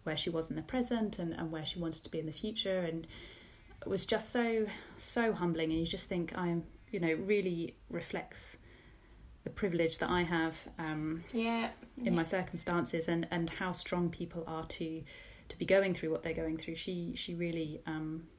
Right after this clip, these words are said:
Speaker 1: we've never met in real life and maybe one day we will. Um, but she, she ended up getting a promotion,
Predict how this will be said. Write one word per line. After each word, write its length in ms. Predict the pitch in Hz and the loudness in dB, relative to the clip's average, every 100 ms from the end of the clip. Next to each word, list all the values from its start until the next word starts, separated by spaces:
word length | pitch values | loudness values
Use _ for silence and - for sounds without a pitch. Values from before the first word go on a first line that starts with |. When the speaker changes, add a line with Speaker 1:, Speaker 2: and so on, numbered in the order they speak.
| - - | -8 -4
Speaker 1:
we've 120 | 185 | -2
never 200 | 208 208 | -2 0
met 160 | 180 | 0
in 100 | - | 2
real 160 | 165 160 | 2 2
life 320 | 156 151 156 | 0 -2 -6
and 280 | 175 160 160 - - - - - | -4 -4 -4 -8 -18 -20 -20 -2
maybe 240 | 185 170 | 0 2
one 120 | 165 160 | 2 0
day 120 | 156 | 0
we 100 | 160 | -2
will. 400 | 165 160 175 175 - - - - | 0 0 -2 -4 -10 -16 -18 -2
Um, 540 | - 180 180 180 185 233 _ _ - | 0 2 2 2 0 -6 _ _ 0
but 100 | - | 2
she, 320 | - 196 185 | 4 2 0
she 140 | - | 0
ended 200 | 185 175 | 0 0
up 100 | 170 | -2
getting 200 | 165 170 | -2 -2
a 20 | 165 | -2
promotion, 720 | - 214 214 220 208 202 | -2 0 0 0 0 0